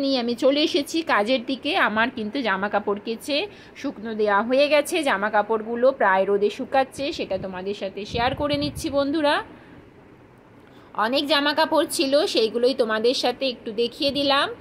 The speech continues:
আর এইদিকে দেখো বন্ধুরা, আমার রান্নার বাসন টাসন কিন্তু,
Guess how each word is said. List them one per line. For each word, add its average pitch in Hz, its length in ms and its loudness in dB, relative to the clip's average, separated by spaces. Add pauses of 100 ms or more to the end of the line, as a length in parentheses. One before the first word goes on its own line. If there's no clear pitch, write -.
(500)
আর 202 140 0
এইদিকে 277 440 -2
দেখো 262 320 0
বন্ধুরা, 277 440 2 (120)
আমার 226 240 0
রান্নার 214 400 0
বাসন 233 380 0
টাসন 262 320 -2
কিন্তু, 254 320 -6